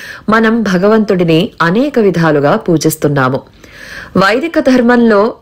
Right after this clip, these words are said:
ఏ ఉపాసన చేసినా ప్రధానమైన దేవతలు ముగ్గురు. సదాశివుడు, మహావిష్ణువు, పరాశక్తి. ఆయా దేవతలకు సంబంధించిన గురు రూపాలు కూడా ఉన్నాయి.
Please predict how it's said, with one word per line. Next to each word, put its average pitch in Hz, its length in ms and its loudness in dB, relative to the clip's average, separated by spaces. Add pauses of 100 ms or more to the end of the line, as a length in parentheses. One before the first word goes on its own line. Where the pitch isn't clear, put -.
ఏ 214 160 4
ఉపాసన 262 560 0 (120)
చేసినా 233 480 0 (140)
ప్రధానమైన 220 680 0
దేవతలు 180 640 2
ముగ్గురు. 143 560 0 (600)
సదాశివుడు, 208 880 0 (280)
మహావిష్ణువు, 240 1000 0 (100)
పరాశక్తి. 151 760 -2 (480)
ఆయా 302 340 0
దేవతలకు 285 580 0
సంబంధించిన 220 800 2
గురు 190 420 2
రూపాలు 214 440 2
కూడా 190 340 2
ఉన్నాయి. 147 460 0